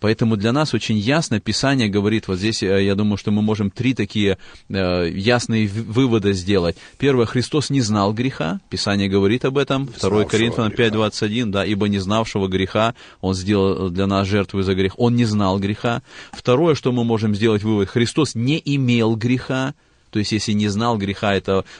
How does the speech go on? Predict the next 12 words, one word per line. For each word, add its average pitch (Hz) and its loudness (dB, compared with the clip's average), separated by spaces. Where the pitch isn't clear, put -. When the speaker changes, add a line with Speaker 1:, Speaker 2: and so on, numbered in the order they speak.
Speaker 1:
вот 95 -2
в 104 0
общем 135 0
смысле 120 -2
не 107 2
имел, 120 2
это 101 -2
в - -8
плоти, 120 2
как 101 -6
мы 104 -2
понимаем, 101 0